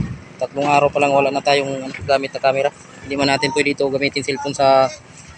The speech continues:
pag-vlog sa laot, gawa na maalon, mababasa ito. Yun. Good morning sa atin, mga silent viewer dito sa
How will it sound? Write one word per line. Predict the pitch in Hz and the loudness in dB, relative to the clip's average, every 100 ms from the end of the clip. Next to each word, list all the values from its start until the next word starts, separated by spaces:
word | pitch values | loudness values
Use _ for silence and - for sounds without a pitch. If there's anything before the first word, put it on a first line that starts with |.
| - | -8
pag-vlog | - 127 131 135 | -6 -6 -2 -2
sa | 127 139 | 0 2
laot, | 131 127 | 2 2
gawa | 135 131 | 0 0
na | 131 | 0
maalon, | 127 127 139 139 | 0 0 0 -2
mababasa | 135 139 139 139 | -2 2 4 2
ito. | 135 139 - - - - - - - - - - - - - - - - - - - - - - - - - - - - - - - - - - - - - - - | -2 -4 -10 -16 -18 -20 -20 -20 -20 -20 -18 -20 -20 -20 -20 -20 -20 -20 -20 -20 -20 -20 -20 -20 -20 -20 -20 -20 -18 -16 -16 -18 -20 -20 -20 -20 -20 -20 -20 -20 -12
Yun. | 127 131 | -10 -10
Good | 123 127 | -10 -8
morning | 143 156 156 | -4 -2 -2
sa | 156 | -2
atin, | 147 151 | -2 -4
mga | 151 147 147 147 139 | -2 -2 0 -2 -4
silent | 143 139 135 | -4 -4 -2
viewer | 143 139 | -2 -2
dito | 135 139 135 | -2 -6 -4
sa | 143 139 135 | 0 0 0